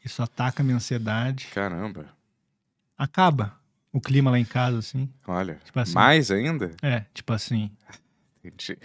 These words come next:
Speaker 1: Vai tudo pro, pro lixo, assim. Minha vida pessoal vai toda pro lixo, porque vocês escolhem comprar na sexta-feira. Então, assim,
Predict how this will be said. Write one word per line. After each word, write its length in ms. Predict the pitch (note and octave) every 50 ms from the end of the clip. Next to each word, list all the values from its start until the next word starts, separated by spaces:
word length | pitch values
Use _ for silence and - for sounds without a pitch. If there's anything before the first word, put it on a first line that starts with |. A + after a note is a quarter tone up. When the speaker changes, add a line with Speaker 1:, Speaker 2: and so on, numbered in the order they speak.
| -
Speaker 1:
Vai 140 | D3+ A#2+ A#2+
tudo 220 | - - D3+ D3+ E3+
pro, 240 | - - F3+ F3+ E3
pro 280 | D3 - - - E3+
lixo, 380 | F#3+ F3 D3+ E3 E3+ C#3+ - -
assim. 260 | A#2+ - - A#2+ A2
Minha 220 | G#2+ A2+ A#2+ A#2+ A#2
vida 220 | A2+ C3 D3 D#3
pessoal 260 | D3+ C#3+ B2+ - C#3+
vai 80 | C#3 C3+
toda 200 | - D#3 D#3+ E3
pro 120 | D3+ D#3+ C#3+
lixo, 380 | C3 C#3+ D3+ D3 C#3+ - - -
porque 240 | - D#3+ - D3+
vocês 200 | C3+ - D#3+ D#3
escolhem 420 | C#3+ D3 - - D3+ D3 D3+ D#3 C3+
comprar 360 | D#3 D#3 C3 - C3+ C#3 D3
na 120 | C#3+ C#3+
sexta-feira. 560 | B2 - D3+ C#3+ - E3 D3 - - C#3 C3+ B2
Então, 200 | A2 D#3 D#3 D3
assim, 340 | B2+ - - C#3+ B2+ A#2+